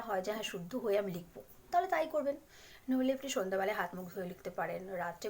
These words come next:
ঘুমোতে যাওয়ার আগেও লিখতে পারেন। এর মধ্যে চ-, এই চারটে সময়ের মধ্যে যে কোনো টাইমে বেস্ট আপনি লিখতে পারেন। শুধু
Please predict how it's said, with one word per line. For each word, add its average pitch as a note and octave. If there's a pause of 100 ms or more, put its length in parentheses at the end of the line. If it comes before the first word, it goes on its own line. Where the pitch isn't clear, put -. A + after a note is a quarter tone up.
ঘুমোতে F3
যাওয়ার D#3
আগেও D#3
লিখতে -
পারেন। D#3+ (480)
এর A#3+ (100)
মধ্যে C4
চ-, - (200)
এই B3
চারটে B3+
সময়ের G3
মধ্যে A3
যে G#3 (100)
কোনো G3+ (100)
টাইমে G3 (140)
বেস্ট A3+
আপনি A3+
লিখতে -
পারেন। - (840)
শুধু B3+